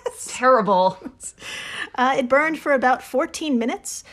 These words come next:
Speaker 1: which in these cramped quarters must have felt like years.
Speaker 2: Oh, God.
Speaker 1: And get this, the fire blocked the exit leading to one of two lifeboats to get off the goddamn station. The smoke was so thick, the crew,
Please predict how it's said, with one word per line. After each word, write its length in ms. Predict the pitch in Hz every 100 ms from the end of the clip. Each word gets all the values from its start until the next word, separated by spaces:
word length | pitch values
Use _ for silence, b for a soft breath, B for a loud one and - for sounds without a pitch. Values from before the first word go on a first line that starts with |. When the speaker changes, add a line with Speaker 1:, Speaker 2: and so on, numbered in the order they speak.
| B B B B
Speaker 1:
which 220 | 226 233
in 120 | 214
these 220 | 240 254
cramped 380 | - - 233 233
quarters 500 | - 214 202 202 202
must 340 | 202 202 - -
have 220 | 196 185
felt 680 | - _ - 214 196 - -
like 220 | 180 -
years. 260 | 170 - -
Speaker 2:
Oh, 260 | 214 - -
God. 160 | 202 185
Speaker 1:
And 540 | 190 202 202 202 - 220
get 200 | - -
this, 300 | 233 226 -
the 120 | 180
fire 440 | - 285 320 339 294
blocked 460 | 240 269 330 -
the 160 | 269 254
exit 420 | 285 294 240 226 233
leading 340 | 262 294 285
to 180 | - 254
one 200 | 220 247
of 160 | 226 -
two 180 | - 285
lifeboats 680 | 240 254 254 226 208 - - B B
to 80 | 208
get 100 | 220
off 300 | 196 185 -
the 60 | 180
goddamn 380 | 160 170 165
station. 520 | 160 190 190 - 190 - b b b b b
The 80 | 208
smoke 280 | - 226 226
was 140 | 220
so 220 | - 262
thick, 600 | 254 - 254 254 - - _ _ _
the 80 | -
crew, 720 | - 294 302 226 196 196 -